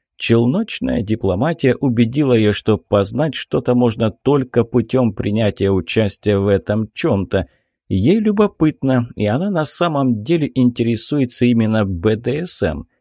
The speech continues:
Я так полагаю, что наша староста хочет опуститься на самое дно колодца.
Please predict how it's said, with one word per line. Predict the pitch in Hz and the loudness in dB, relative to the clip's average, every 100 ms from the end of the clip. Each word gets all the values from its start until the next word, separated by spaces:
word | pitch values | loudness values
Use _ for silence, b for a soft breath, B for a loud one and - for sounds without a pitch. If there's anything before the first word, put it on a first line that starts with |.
| _ | _
Я | 98 98 | 0 0
так | - 98 - | 2 -2 -2
полагаю, | 95 85 80 131 98 | 0 0 0 0 0
что | - 101 | -2 -2
наша | 92 85 85 | 0 0 -4
староста | - 127 143 123 - 107 | -2 -2 -2 -4 -2 -2
хочет | - 131 123 - | -2 0 -2 -2
опуститься | 113 - 117 - - - - - | -4 -2 -4 -4 -4 -4 -4 -8
на | 71 107 | -6 -6
самое | - - 113 107 104 95 | -4 -2 0 2 2 0
дно | 90 98 104 | 0 0 0
колодца. | 95 110 127 139 90 - 101 | 0 -2 0 0 -2 -2 -4